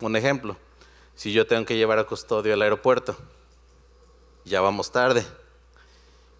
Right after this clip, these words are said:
y está atorado el tráfico, dieciséis dólares, pues, ¿sabes qué? Va a estar caro, pero vámonos. Si pierde el avión, le va a salir más caro, entonces ahí sí vale la pena.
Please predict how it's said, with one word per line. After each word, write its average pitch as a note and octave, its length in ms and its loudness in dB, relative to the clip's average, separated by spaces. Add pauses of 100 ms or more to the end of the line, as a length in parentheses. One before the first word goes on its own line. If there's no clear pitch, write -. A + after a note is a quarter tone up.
y F2 60 -12
está F#2+ 200 -4
atorado G#2 440 0
el G#2 100 -8
tráfico, A#2 480 -6 (1120)
dieciséis A2 320 -4
dólares, C3 420 0
pues, F#2+ 160 -16
¿sabes A2 240 -12
qué? B2 140 -8
Va G2+ 80 -6
a G#2 40 -4
estar G2+ 200 -6
caro, B2 260 0
pero F#2 140 -6
vámonos. A#2 460 -10 (880)
Si G2+ 100 -12
pierde B2 240 2
el B2+ 100 2
avión, B2+ 220 2
le B2 60 0
va G#2+ 60 2
a F#2 40 -2
salir G#2+ 220 -2
más G#2+ 180 -4
caro, C3 220 -4
entonces - 480 -14
ahí F#2 240 -8
sí - 100 -10
vale F2 200 -10
la - 80 -14
pena. B2 260 -14